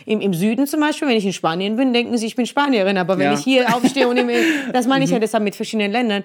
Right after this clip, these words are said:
Speaker 2: Mhm.
Speaker 1: wenn ich hier dann im Club bin und als Erste einfach, oder im Bar, in einer Bar und anfange zu tanzen, gucken mich alle so an, „Was stimmt
Speaker 2: Ja,
Speaker 1: mit
Speaker 2: gut,
Speaker 1: der
Speaker 2: am
Speaker 1: nicht“,
Speaker 2: helllichten
Speaker 1: ne?
Speaker 2: Tag auf dem Tisch ist vielleicht auch ein bisschen zu
Speaker 1: Ja,
Speaker 2: viel,
Speaker 1: nicht,
Speaker 2: Nora.
Speaker 1: nicht auf dem Tisch, auch wenn ich draußen einfach so tanze. Ist, ist schon so, dass es halt hier
Speaker 2: Mhm.
Speaker 1: jetzt nicht so üblich ist.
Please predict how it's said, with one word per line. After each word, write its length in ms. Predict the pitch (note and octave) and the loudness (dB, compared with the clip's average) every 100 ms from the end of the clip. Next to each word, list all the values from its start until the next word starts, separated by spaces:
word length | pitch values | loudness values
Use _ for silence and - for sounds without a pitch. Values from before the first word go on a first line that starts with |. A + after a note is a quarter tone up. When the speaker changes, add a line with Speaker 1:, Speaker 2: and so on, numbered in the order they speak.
| - | -4
Speaker 2:
Mhm. 100 | C3 | 0
Speaker 1:
wenn 140 | C4 | 2
ich 100 | G#3+ G#3+ | 2 0
hier 160 | B3+ | 0
dann 160 | A#3 G#3 | 2 0
im 140 | G3+ | -2
Club 280 | - A#3 A#3+ | -2 -4 0
bin 120 | C#4 | 0
und 100 | A3 | 2
als 200 | G3 G3 | 0 0
Erste 260 | G3 A3 G#3+ | -2 0 -2
einfach, 180 | G3+ G#3+ | 0 2
oder 120 | G#3 | 2
im 100 | F3+ | 2
Bar, 220 | F#3+ F3+ | 0 0
in 100 | G#3+ | 0
einer 180 | F3+ E3+ | 0 0
Bar 260 | D3+ B3+ A3 | 2 2 2
und 80 | |
anfange 320 | G#3 G#3 G3+ F#3 | 0 0 -2 -2
zu 100 | G3+ | -2
tanzen, 340 | G#3+ C4+ E3+ | 0 -2 -2
gucken 200 | G#3+ F3+ | -8 -6
mich 120 | F#3+ | -4
alle 140 | F3+ F#3 | -2 -2
so 100 | F3+ | -4
an, 140 | F3+ | -6
„Was 140 | E3 - | -8 -12
stimmt 180 | D#3+ D3+ | -12 -10
Speaker 2:
Ja, 80 | C3 | -8
Speaker 1:
mit 100 | - | -2
Speaker 2:
gut, 80 | |
Speaker 1:
der 120 | A#3 G3 | 0 0
Speaker 2:
am 60 | |
Speaker 1:
nicht“, 200 | D#3 C3+ | -4 -4
Speaker 2:
helllichten 260 | C#3 G#3+ A#3+ | 0 0 0
Speaker 1:
ne? 20 | |
Speaker 2:
Tag 200 | D#3 D3+ | 0 -2
auf 140 | C#3 C#3+ | -2 -4
dem 100 | C#3+ | -4
Tisch 220 | E3 D#3+ | -4 -4
ist 100 | C#3+ | -4
vielleicht 160 | C#3+ | -2
auch 60 | C3+ | 0
ein 40 | |
bisschen 200 | C#3+ C#3 | -2 -4
zu 80 | C3+ | -8
Speaker 1:
Ja, 120 | C3+ G#3+ | -2 0
Speaker 2:
viel, 100 | F#3+ | 2
Speaker 1:
nicht, 100 | D3+ | 2
Speaker 2:
Nora. 300 | D3 G#3+ C4 | 2 2 2
Speaker 1:
nicht 160 | D4 | 2
auf 100 | C4+ | 2
dem 120 | A#3 B3+ | 0 2
Tisch, 240 | G4 - | 2 2
auch 200 | A#3+ A3 | -4 -2
wenn 120 | C4 | -4
ich 80 | B3 | -4
draußen 360 | G#3+ C#4+ A4 C4 | -2 0 0 -4
einfach 280 | G#3+ A3+ | -4 -4
so 80 | G3+ | -2
tanze. 280 | D#4 G#3+ G3+ | 0 0 -2
Ist, 140 | G#3+ | -4
ist 300 | B3 B3+ - | -4 -6 -6
schon 320 | - - D4+ G4 | -6 0 0 2
so, 120 | C#4+ | 2
dass 160 | A#3 B3 | 0 -2
es 160 | G#3+ | -2
halt 160 | A#3+ D3 | -2 2
hier 100 | A3 | 2
Speaker 2:
Mhm. 60 | |
Speaker 1:
jetzt 140 | G#3+ A3 | 2 0
nicht 100 | C4 | -4
so 100 | A#3 | -2
üblich 320 | G#3+ F#3 G3 | -4 -4 -4
ist. 160 | B3+ | -4